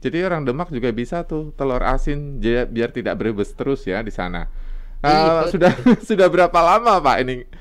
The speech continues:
Speaker 1: ngomongin sudah berapa banyak, eee, pesantren yang sudah terbantu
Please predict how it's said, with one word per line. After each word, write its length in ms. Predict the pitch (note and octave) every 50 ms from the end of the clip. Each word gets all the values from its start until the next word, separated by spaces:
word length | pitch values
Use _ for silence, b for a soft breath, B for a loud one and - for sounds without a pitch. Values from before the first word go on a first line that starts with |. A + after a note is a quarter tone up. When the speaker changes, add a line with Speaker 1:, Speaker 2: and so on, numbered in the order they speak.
| b b b b -
Speaker 1:
ngomongin 460 | C3+ D3+ D3 C#3+ D3 D3 D3 D3 B2+ -
sudah 160 | - C3 C3 C3
berapa 320 | B2 C3 C3 B2 - C3+ C3+
banyak, 400 | C3 B2 C#3+ F3 F#3 A#3+ G#3 - - - - - - - A#2
eee, 100 | A#2 G2
pesantren 420 | B2 B2 - C#3 B2 B2 D3 D3+ C3+ B2+
yang 180 | A#2+ A2 A2 A2 b b b b b b -
sudah 200 | - B2 B2+ B2
terbantu 480 | - C3 B2 B2 C3 C3+ C#3+ D3+ D3